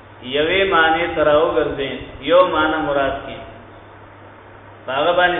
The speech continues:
څه قرینه خارجي وي، څه دلیل موجود وي، او څه یوه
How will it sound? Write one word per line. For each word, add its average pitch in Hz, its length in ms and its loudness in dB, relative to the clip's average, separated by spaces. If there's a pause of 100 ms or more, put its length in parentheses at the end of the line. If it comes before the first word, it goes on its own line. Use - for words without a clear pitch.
څه 165 80 2 (100)
قرینه 165 320 -2 (100)
خارجي 151 500 0
وي، 180 160 -4 (1600)
څه 160 60 0 (100)
دلیل 190 400 2
موجود 170 480 0
وي، 196 180 -4 (220)
او 143 100 0 (120)
څه 165 60 -6
یوه 156 320 0